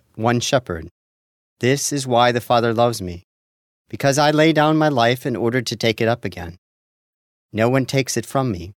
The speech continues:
but I lay it down on my own. I have power to lay it down and power to take it up again.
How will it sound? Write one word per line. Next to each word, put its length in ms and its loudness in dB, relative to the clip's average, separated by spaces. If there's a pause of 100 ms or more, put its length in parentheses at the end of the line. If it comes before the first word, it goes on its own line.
(480)
but 140 0
I 120 4
lay 200 4
it 120 0
down 340 2
on 180 -4
my 160 -2
own. 340 -4 (1040)
I 140 0
have 220 -2
power 300 4
to 120 -4
lay 200 4
it 100 -4
down 400 -4 (260)
and 160 -4
power 300 4
to 120 -6
take 240 -2
it 80 0
up 160 0
again. 320 -10